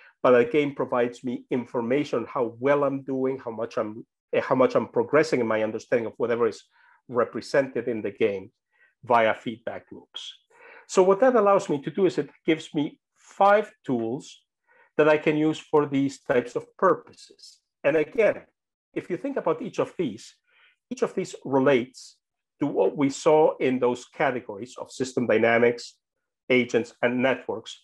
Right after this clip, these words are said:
in very direct ways. Because if we're talking, for instance, about communication collaboration, just to pick the most obvious one of the lot, those are the connections, those pipes, those are the connections, those connections between people in networks, et cetera. So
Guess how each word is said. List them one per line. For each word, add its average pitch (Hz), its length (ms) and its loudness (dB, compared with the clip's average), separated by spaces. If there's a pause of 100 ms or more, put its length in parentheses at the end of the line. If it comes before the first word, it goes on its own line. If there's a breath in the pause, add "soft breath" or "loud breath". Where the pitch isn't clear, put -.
(300 soft breath)
in 143 180 2
very 139 240 4
direct 127 400 0
ways. 160 440 2
Because 135 260 0
if 123 60 -6
we're 143 100 -2
talking, 165 220 2
for 139 80 -4
instance, 131 180 -2
about 113 180 -2
communication 123 480 -6
collaboration, 117 520 0
just - 160 -20
to - 80 -20
pick - 200 -8
the 110 120 -6
most 113 240 -6 (160)
obvious 131 400 0
one 107 160 2
of 101 80 -6
the 117 100 -2
lot, 110 240 -2 (760 soft breath)
those 151 200 0
are 139 80 2
the 127 100 -4
connections, 131 760 0
those 123 240 -6 (240)
pipes, - 560 -4 (300 loud breath)
those 127 160 4
are 139 40 4
the 131 100 2
connections, - 760 -4
those 123 160 2
connections 120 320 2
between 120 400 -4
people 127 480 -2
in 113 260 -4
networks, - 760 -2 (340)
et - 160 -12
cetera. - 380 -8 (920 loud breath)
So 185 420 0